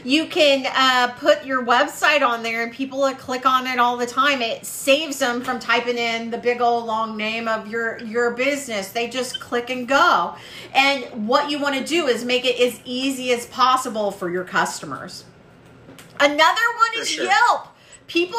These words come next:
Speaker 1: forget
Speaker 2: Yeah.
Speaker 1: about this stinking app. I use it all the time, especially when I travel. Um, it's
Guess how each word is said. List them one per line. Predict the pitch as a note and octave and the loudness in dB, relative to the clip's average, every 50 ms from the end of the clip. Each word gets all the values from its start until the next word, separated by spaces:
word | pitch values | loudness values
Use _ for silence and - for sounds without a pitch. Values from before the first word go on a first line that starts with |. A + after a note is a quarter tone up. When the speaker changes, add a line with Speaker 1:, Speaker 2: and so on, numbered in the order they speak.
| A#4 - | -4 -2
Speaker 1:
forget | - G4+ F4 C#4+ - - E4+ F#4 G4+ | -2 -4 -4 -4 -6 -4 -2 -2 0
Speaker 2:
Yeah. | A4+ - | 0 0
Speaker 1:
about | - F4 F4 D#4+ D#4+ E4 D#4+ D4 - A#3+ | 2 4 4 4 6 4 2 0 -4 -8
this | D4 D4 | -8 -6
stinking | D4 - - - - - - D4 D4+ D#4 E4 D4+ - F4+ F4 F4 F4 E4+ - - - | -6 -4 -6 -6 -8 -8 -6 -6 -6 -6 -6 -8 -8 -6 -4 -4 -6 -6 -8 -6 -2
app. | - D4 D4 D4 C#4 C4 - - | 0 2 2 4 2 0 -2 0
I | - C4+ D#4+ F4+ G4+ A4+ | 2 2 2 2 0 -4
use | C#5 C5+ - | -4 -4 -4
it | F#4 E4+ | 0 2
all | D#4+ D#4 D4+ C#4+ | 2 4 4 2
the | C#4 C4 | 0 -2
time, | B3 B3 B3 B3+ D4+ E4 D#4 C#4+ C#4 C#4 C#4 D4 C#4+ - - - - - | -2 0 0 0 2 2 2 2 2 0 0 -2 -8 -16 -20 -12 -2 -2
especially | D4 F#4 - - D4 D4+ D4 - F#4 F4 F#4 | -2 -2 0 0 0 0 0 -4 -8 -6 -6
when | E4+ D#4+ D#4+ | -2 -2 0
I | D4+ C#4 C4+ | 2 0 0
travel. | - - - D4 D#4 F#4 G4 - C#4 B3 A3+ A#3 A#3 A#3 - - - - F4 - | 0 -2 0 2 4 4 4 2 0 -4 -4 -6 -6 -8 -12 -18 -18 -18 -10 -2
Um, | - C4+ C#4 C#4 C4+ C4 B3+ C4 B3+ B3+ B3+ - - | 0 2 2 2 0 -4 -4 -6 -6 -8 -10 -6 0
it's | C#4 C#4 C#4 C4+ - - - - - | 2 2 2 2 -2 -12 -14 -16 -16